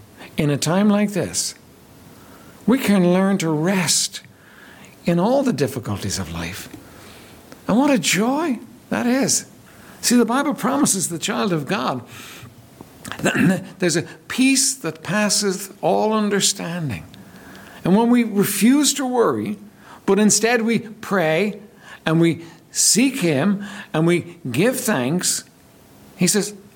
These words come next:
"I'll keep your heart in peace." Philippians chapter four. Take it and go through it and, and, and internalize it and let it be real to you. And trust in, trust in him.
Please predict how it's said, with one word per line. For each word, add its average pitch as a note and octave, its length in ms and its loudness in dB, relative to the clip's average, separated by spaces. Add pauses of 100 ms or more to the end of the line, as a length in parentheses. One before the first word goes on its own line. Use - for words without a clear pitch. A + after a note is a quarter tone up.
(440)
"I'll A3+ 160 2
keep A3+ 240 0
your E3+ 100 -2
heart E3+ 220 -4
in G3 100 2
peace." A#3+ 320 0 (1080)
Philippians G3+ 380 0
chapter A3 300 -4
four. D#3+ 400 -4 (240)
Take E3 220 0
it G3+ 80 2
and F#3+ 80 4
go F#3+ 160 2
through G#3+ 360 2
it G3+ 120 -2
and, D3 200 0 (180)
and, D#3 160 0
and E3+ 420 -2
internalize D#3 800 0
it D#3 60 -2
and D3+ 100 -4
let F3 160 2
it F#3+ 80 -2
be G3+ 100 0
real F#3+ 360 2
to C#3+ 100 -2
you. D3+ 160 0 (300)
And E3+ 120 -4
trust - 300 -4
in, B3 380 -2
trust A#3 300 -2
in F#3+ 100 0
him. F#3 200 0